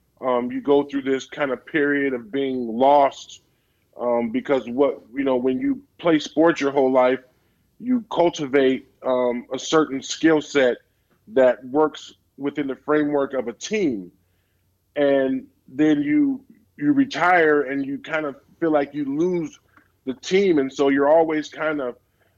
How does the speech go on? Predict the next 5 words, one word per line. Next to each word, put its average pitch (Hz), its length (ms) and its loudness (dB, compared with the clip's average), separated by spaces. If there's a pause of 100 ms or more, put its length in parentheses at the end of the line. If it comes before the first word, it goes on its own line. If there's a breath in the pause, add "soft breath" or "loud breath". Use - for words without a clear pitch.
(140)
um, 123 480 -4
searching 156 640 -2
for 131 200 -2
that 131 260 -2
next 143 600 -4